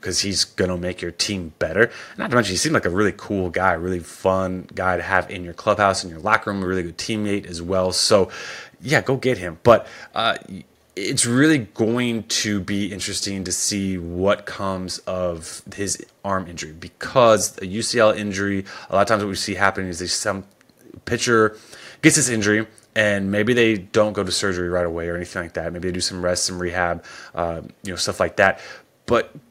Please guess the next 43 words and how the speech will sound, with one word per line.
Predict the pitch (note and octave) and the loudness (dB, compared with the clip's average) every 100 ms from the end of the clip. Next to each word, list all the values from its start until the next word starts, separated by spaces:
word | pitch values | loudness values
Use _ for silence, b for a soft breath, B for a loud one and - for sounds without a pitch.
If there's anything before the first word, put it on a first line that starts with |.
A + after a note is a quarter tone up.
| - _ _ _ A#2 | -20 _ _ _ 2
that | A#2 - | 2 2
Tommy | A2 A2+ B2 | -2 0 -2
John | G2+ G#2 G#2+ G#2 F#2+ F#2+ _ | 2 4 4 2 0 -8 _
surgery | - - G2+ F2+ | -4 2 2 0
is | D#2+ | -4
always | D#2+ F#2 G2 G2+ F#2+ | -2 2 2 2 -2
kind | G#2+ G#2 | 0 0
of | F#2 | 0
lingering | F2+ G2 F#2 F#2 | -2 -2 -2 -4
in | F2 | -6
the | E2+ | -4
background. | F2+ F2+ D2+ - F2 | -4 -4 -10 -14 -10
You | F2+ | -4
will | G2+ | -2
see | G2+ A2+ F#2+ | 0 0 -2
almost | F2+ F#2 - | -2 -6 -8
every | - F#2+ G#2+ G#2+ B2 | -2 2 2 2 -4
time | A#2+ A#2 G2+ | 0 2 2
Ohtani, | F2 F#2 G2 G2+ G2 B B B B | 0 0 2 2 -2 B B B B
you | |
know, | F2+ | -6
takes | - G#2+ G2+ | 0 0 0
the | - | -2
ball | F#2+ A2 G2+ F2 B B B B - | 6 8 8 4 B B B B -2
and | G2 F#2 | -2 -2
we | F2+ | -2
hear, | G2+ G2 | 0 2
"Oh, | G#2 B2+ - _ F#2 | 4 4 2 _ -8
Ohtani | - G2+ | 0 2
left | G#2 G2+ | 2 0
with | G#2 | -2
an | G2 | -4
injury," | G2+ F#2+ E2 F2 | -2 -4 -6 -6
and | F#2+ G2 | -6 -4
it's | - | -6
an | G2 | -2
arm | G2+ F#2+ | -2 -2
injury. | F2 E2 | -4 -8
Everyone's | - G2+ F#2+ F#2 | -4 -2 -2 -4
gonna | F#2 F2 E2 | -6 -8 -8
hold | G2 G2+ G2+ | -2 0 2
their | A2+ | 0
breath | G#2+ B2 F#2+ - | 4 4 4 0